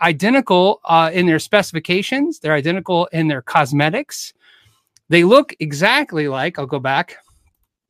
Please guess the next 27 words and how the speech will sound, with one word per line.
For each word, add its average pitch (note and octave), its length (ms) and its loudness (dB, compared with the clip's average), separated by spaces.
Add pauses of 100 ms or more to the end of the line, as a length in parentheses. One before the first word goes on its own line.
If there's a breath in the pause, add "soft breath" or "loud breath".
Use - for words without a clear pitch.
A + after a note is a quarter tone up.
(720 soft breath)
like E3+ 300 0
the A3 100 2
same F3 460 0
exact C#3 680 -2
pedal. F#3+ 680 2 (360 soft breath)
Uh, C3+ 360 -2
and C3+ 80 -4
I'll C3+ 140 -6
click - 280 -14
back B2+ 200 -4
again. F#3+ 480 2 (120)
<laughs> - 120 -20
As D#3+ 240 -4
you F3 60 -2
can F3 140 -2
see, G#3+ 460 0
they F3 260 0
look G3+ 320 -2
identical. F#3 760 2 (340 soft breath)
Uh, D#3 240 6
the D3+ 260 2
jacks F3 420 0
seem G#3+ 220 -2
to G3+ 60 -2
line G3 240 2
up. G3+ 260 0
The C#3+ 420 -2